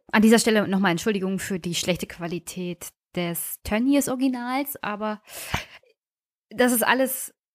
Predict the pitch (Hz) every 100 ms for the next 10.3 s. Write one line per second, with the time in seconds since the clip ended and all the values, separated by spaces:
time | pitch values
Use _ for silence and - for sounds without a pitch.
0 | _ 175 220 233 226 220 - - - 226
1 | 226 226 214 214 214 208 202 196 180 175
2 | 254 202 233 - _ _ _ _ - 226
3 | 226 226 220 _ _ _ _ _ _ _
4 | - - _ - 208 - - - - 226
5 | 247 262 247 226 - - 233 196 196 196
6 | 196 214 - 208 196 196 196 196 202 202
7 | 196 190 _ _ _ _ _ _ _ -
8 | 233 208 202 - 190 175 277 - 147 143
9 | 160 _ _ _ _ _ _ - - 170
10 | 165 - -